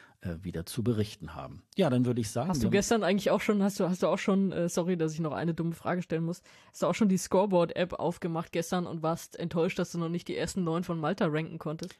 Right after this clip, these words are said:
Speaker 1: Da habe ich noch gar nicht reingeguckt, da sagst du was. Ja, stimmt.
Speaker 2: <laughs> Ja, aber so, so ging's mir <laughs> aber gestern.
Speaker 1: Ah ja, okay. Ich weiß gar nicht, ob man da, äh, da muss man, glaub ich, noch mal irgendwie, noch mal, glaub ich, was dann dazu bezahlen, damit man das wieder nutzen kann, ne? Oder? Wie war das jetzt?
Speaker 2: Ja, aber das wurde mir auch noch nicht angeboten hier.
Speaker 1: Ach so,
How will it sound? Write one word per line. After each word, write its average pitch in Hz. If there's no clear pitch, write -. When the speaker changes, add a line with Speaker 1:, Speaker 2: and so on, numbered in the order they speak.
Speaker 1:
Da 147
habe 156
ich 147
noch 127
gar 127
nicht 135
reingeguckt, 127
da 107
sagst 147
du 110
was. 95
Ja, 151
stimmt. 156
Speaker 2:
<laughs> -
Ja, 233
aber 185
so, 196
so 220
ging's 277
mir 262
<laughs> -
aber 226
gestern. -
Speaker 1:
Ah 160
ja, 127
okay. 120
Ich -
weiß 165
gar 165
nicht, 147
ob 139
man 139
da, 135
äh, 123
da 120
muss 135
man, 170
glaub 143
ich, 131
noch 147
mal 139
irgendwie, 139
noch 123
mal, 120
glaub 110
ich, 120
was 120
dann 110
dazu 110
bezahlen, 98
damit 101
man 110
das 104
wieder 110
nutzen 156
kann, 87
ne? 170
Oder? 120
Wie 113
war 190
das 190
jetzt? 185
Speaker 2:
Ja, 170
aber 160
das 170
wurde 202
mir 220
auch 233
noch 269
nicht 233
angeboten 165
hier. 170
Speaker 1:
Ach 165
so, 160